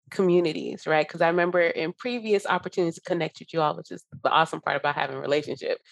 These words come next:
is we talk about broadband being a issue and concern for, you know, um, the Appalachia region. So how did this kind of fold in through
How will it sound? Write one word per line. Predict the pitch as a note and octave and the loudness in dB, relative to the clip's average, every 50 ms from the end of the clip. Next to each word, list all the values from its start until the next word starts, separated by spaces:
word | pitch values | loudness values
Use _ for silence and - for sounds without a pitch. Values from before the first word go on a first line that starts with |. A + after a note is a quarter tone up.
| - - - - - _ _ | -20 -20 -20 -20 -20 _ _
is | G3 G3 F#3 F3 | 2 2 2 0
we | F#3+ | -2
talk | F#3+ G3 F3+ F#3 F#3 | 2 2 2 2 2
about | - F3+ D#3+ - - | 0 2 0 2 2
broadband | - D#3 D3+ D3+ D#3 D3+ - D#3 D3+ D3+ D3+ D3+ D#3 | 2 4 4 4 2 2 2 2 2 4 2 2 0
being | D3+ D#3+ D#3 D3 D3+ D3+ D3 D3+ - - | 0 -2 0 0 0 0 0 -2 -4 -4
a | D3+ D3 C#3+ D3 D3 - - - | -4 -4 -2 -4 -4 -6 -4 -4
issue | F3+ F#3 - - F3 D#3+ | -4 -4 -4 -2 -2 -2
and | D3+ C#3+ | -2 -2
concern | - D3+ C#3+ - - D3+ D3 D#3 D#3+ D#3+ D#3+ | -4 -8 -8 -4 0 0 2 2 2 2 0
for, | - _ D#3+ D#3+ D#3 D3+ D3+ D3 D3+ D#3+ D#3 _ _ - - - - - _ _ | 0 _ 0 2 4 6 6 6 4 2 -2 _ _ -20 -20 -20 -20 -20 _ _
you | G#3 A3+ G#3+ | 0 2 4
know, | G3+ F3+ E3+ E3+ D#3+ C#3 - _ _ | 4 4 2 2 0 -4 -6 _ _
um, | - D#3 D#3 D#3 D3+ D3 D3+ - | -4 -2 0 0 -2 -2 -4 -8
the | - | -8
Appalachia | - D#3 - _ D#3+ D3+ C#3+ D3 - - D3 D3 | -10 -10 -8 _ -6 -6 -6 -6 -8 -14 -12 -10
region. | D#3+ G3+ A#3 A#3+ G#3 - D3+ D3 D3 C#3+ - - G#3+ - _ | -6 -6 -6 -4 -2 -2 0 0 0 -2 -2 -6 -8 -10 _
So | - - - F#3 E3+ E3 D#3 D3+ C#3 C3+ C3 - - - - - - _ | -20 0 4 6 6 8 8 8 8 6 4 2 -2 -4 -18 -20 -20 _
how | _ - - G#3+ G#3+ A3 | _ 0 4 4 4 6
did | A3+ G#3 F3+ | 4 2 2
this | F3 E3 F#3+ - - | 0 -2 -2 -2 -4
kind | - - E3+ D3 | -2 0 0 0
of | D3+ - _ | 0 0 _
fold | D#3+ D3+ D#3+ D#3+ D#3+ | 0 2 2 0 -2
in | D#3 - D3+ D3 D3 D3 C#3+ C#3 D3+ E3 E3 - _ _ _ _ | -4 -6 -2 -2 0 -2 -2 -4 -8 -12 -18 -20 _ _ _ _
through | - D#3 D3+ D3+ D3 D3 D3 C#3+ C#3+ D#3+ | -4 -2 0 0 2 2 2 0 0 -2